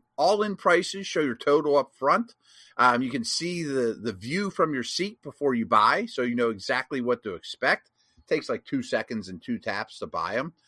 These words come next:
which is phenomenal too. I, I mentioned the zone deals. I think they're interesting too. So you go pick your section,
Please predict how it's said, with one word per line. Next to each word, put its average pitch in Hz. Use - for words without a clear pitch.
which 120
is 101
phenomenal 98
too. 165
I, 120
I 127
mentioned 170
the 123
zone 139
deals. 92
I 123
think 135
they're 120
interesting 113
too. 98
So 123
you 131
go 214
pick -
your 139
section, 113